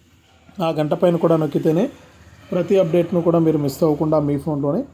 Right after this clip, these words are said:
నోటిఫికేషన్ లేదా మెసేజ్ రూపంలో అయితే తెలుసుకుంటారు. తప్పకుండా వీడియోను లైక్ చేసి, షేర్ చేసి,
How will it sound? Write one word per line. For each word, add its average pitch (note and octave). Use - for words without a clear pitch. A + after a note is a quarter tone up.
నోటిఫికేషన్ D3
లేదా C#3+
మెసేజ్ D#3
రూపంలో D3
అయితే C#3+
తెలుసుకుంటారు. C3+
తప్పకుండా F3+
వీడియోను D#3
లైక్ C#3
చేసి, D#3
షేర్ D#3
చేసి, D3+